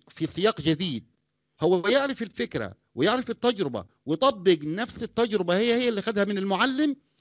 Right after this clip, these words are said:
لكن ما بيعملهاش في سياق جديد. يعني أنا ال-، ال-، وليكن المعلم عمل لي إزاي أزرع ال-، النباتة دي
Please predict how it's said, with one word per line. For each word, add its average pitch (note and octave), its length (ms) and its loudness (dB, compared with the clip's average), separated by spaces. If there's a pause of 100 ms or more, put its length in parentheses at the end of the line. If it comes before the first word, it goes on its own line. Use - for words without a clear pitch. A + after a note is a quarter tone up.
(140)
لكن F#3 380 -2
ما E3+ 120 2
بيعملهاش D#3 480 2
في - 120 -12
سياق F3 260 -2
جديد. A2 360 -4 (880)
يعني G#2+ 300 0
أنا D#3+ 120 6
ال-، C3 440 0
ال-، A2 800 -4
وليكن D#3+ 580 4
المعلم F3+ 680 0 (680)
عمل A#2+ 500 2
لي F#3 360 -2 (720)
إزاي C3 680 2
أزرع G3 520 -2
ال-، G#2+ 1300 0
النباتة A#2+ 480 4
دي G3+ 300 4